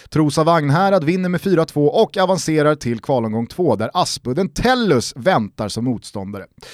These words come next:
På tal bara om Aspudden Tellus, där, Aspudden Tellus, där spelade ju,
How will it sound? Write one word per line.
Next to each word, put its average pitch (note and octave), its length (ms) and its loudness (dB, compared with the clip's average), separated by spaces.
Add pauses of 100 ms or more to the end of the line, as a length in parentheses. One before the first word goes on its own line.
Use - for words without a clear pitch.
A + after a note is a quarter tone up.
(240)
På - 80 -12
tal G#3 240 2
bara A#2 220 2
om A2 260 -4
Aspudden G#2+ 420 -8
Tellus, G2 340 -10
där, C#3+ 280 -4 (180)
Aspudden B2+ 360 -4
Tellus, A#2 220 -4
där D3 220 -2
spelade E3 640 -2
ju, G2 140 -4